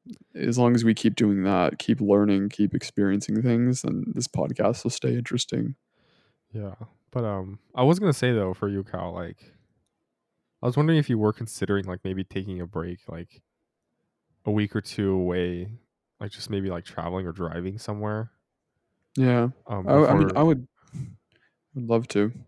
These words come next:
Speaker 2: Like, do you think your job will let you do that and, like, still keep your job?
Speaker 1: Probably not.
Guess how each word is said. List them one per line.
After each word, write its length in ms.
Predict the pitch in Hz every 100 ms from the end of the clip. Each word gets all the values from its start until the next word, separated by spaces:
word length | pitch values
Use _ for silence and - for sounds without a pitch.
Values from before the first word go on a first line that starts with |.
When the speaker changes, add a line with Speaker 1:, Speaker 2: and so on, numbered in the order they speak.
| _ _ _ _ _ _ _ -
Speaker 2:
Like, 180 | 110
do 80 | -
you 60 | 110
think 140 | 127
your 80 | 113
job 340 | - 82 101 127
will 160 | 127
let 160 | 131 135
you 60 | 139
do 160 | 139
that 160 | 139 131
and, 200 | 98 - -
like, 160 | 98 95
still 180 | - 95
keep 140 | 92
your 80 | 85
job? 300 | 85 85 117 135 _ _ _ _ _ _
Speaker 1:
Probably 260 | - 101 95
not. 380 | 101 104 98